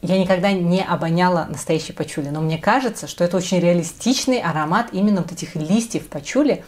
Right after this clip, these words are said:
которыми прокладывали ткани,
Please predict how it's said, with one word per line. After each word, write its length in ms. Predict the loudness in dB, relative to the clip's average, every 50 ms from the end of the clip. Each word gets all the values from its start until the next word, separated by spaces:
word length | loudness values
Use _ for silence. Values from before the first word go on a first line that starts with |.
| -18 -20 -20 -20 -20 -14 -10
которыми 440 | -10 -6 -4 -2 0 0 2 0
прокладывали 760 | 0 -2 -4 -6 -2 0 0 0 0 0 -4 -4 -4 -4 -4 -4 -6 -10
ткани, 680 | -18 -16 -8 -4 0 0 2 2 0 0 -2 -4 -6